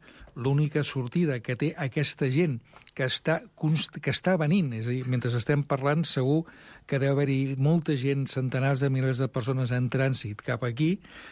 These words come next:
aquestes persones aniran a les màfies. La millor manera d'erradicar les màfies, evidentment, una deu ser una bona actuació policial per aturar els receptors d'aquests ingressos,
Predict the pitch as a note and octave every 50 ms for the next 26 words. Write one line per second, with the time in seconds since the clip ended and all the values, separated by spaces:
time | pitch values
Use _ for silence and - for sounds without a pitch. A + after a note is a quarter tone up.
0 | - - - - A2+ A#2 B2 A2+ B2+ A#2+ - - D3 C3+ B2+ D3 D3 D3+ E3+ F#3
1 | E3+ D#3+ D#3+ D3 C#3 B2 B2 C#3 E3+ F3 D3 A2+ G#2 - - D3 F3+ D#3+ - -
2 | A#2+ A2+ G2 - A#2+ B2 B2 C3 D3 D3 D#3 G#3 G#3+ G3 F#3 F3 F3 D#3 C#3+ C3+
3 | C3 A#2+ - C#3 B2 B2 B2 A2+ A#2 A#2+ B2+ B2 A#2+ A#2+ A2 - C#3 C3+ B2+ A2+
4 | A2+ - - A2+ A#2 A#2 - - D3+ E3 G3 G#3 - - - - - - - -
5 | - - - - A#2 A2+ A2 G#2+ A2+ A#2+ C3+ D3 B2+ A#2+ B2 C3+ C#3+ D3+ D3 C#3+
6 | C3 B2 - - C3+ C3+ C#3 D3+ E3+ E3+ D3+ - D3+ D3+ C3 B2+ B2 B2 C3+ C3+
7 | C#3 C3 - - C3 B2 B2 A#2 - - C3 B2+ B2+ B2+ B2+ B2 - - - -
8 | - - - _ - C3+ B2+ B2+ A#2+ - - C3 C3 C3+ C#3+ E3 F3 D#3 - D3
9 | C3+ C3+ C3 - - B2+ A#2+ B2+ B2+ C3 C#3 E3 - - C#3 B2 G#2+ A#2 B2 B2+
10 | - - C3+ B2+ - - - C#3 C3+ C3 C#3 D3 C3+ - C#3+ C3 - - - -
11 | C3 A#2 B2 A#2+ B2+ B2+ B2+ B2+ A#2+ - - D3+ E3+ D#3 -